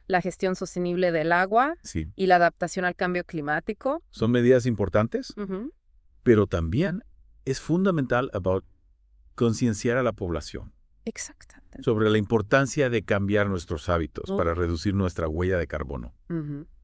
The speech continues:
Speaker 1: Y en este sentido,
Speaker 2: Ujú.
Speaker 1: Al Alam juega un papel importante al informar
Speaker 2: <laughs>
Speaker 1: y sensibilizar a la población sobre los desafíos ambientales.
Speaker 2: Y hablando de sensibilización,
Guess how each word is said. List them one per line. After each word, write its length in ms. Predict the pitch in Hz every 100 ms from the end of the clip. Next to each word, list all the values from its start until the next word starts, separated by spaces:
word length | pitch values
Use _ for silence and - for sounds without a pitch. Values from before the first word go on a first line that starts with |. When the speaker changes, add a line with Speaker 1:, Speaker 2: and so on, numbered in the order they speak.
| _ _ - - - -
Speaker 1:
Y 180 | 277
en 120 | 302 320
este 220 | 311 320
sentido, 680 | - 262 - 359 226 131 -
Speaker 2:
Ujú. 240 | 107 131 123 -
Speaker 1:
Al 220 | 202 220
Alam 420 | 247 294 294 285 - _ -
juega 460 | - - 226 269 285
un 120 | 254
papel 400 | 233 - 220 220
importante 800 | 202 190 170 - 220 285 156 127 _ -
al 140 | 175
informar 520 | 180 185 185 185 208
Speaker 2:
<laughs> 20 | -
Speaker 1:
y 80 |
sensibilizar 760 | 175 214 202 226 214 202 - 202
a 60 | 208
la 120 | 185
población 540 | 175 170 170 208 202
sobre 380 | 202 180 170 160 _ - - -
los 180 | 175 165
desafíos 520 | 170 165 - 175 175
ambientales. 720 | 165 151 147 190 226 214 -
Speaker 2:
Y 160 | - 87
hablando 420 | 87 110 185 208
de 300 | 135 101 87
sensibilización, 1080 | - 104 92 101 87 85 78 76 - 71 64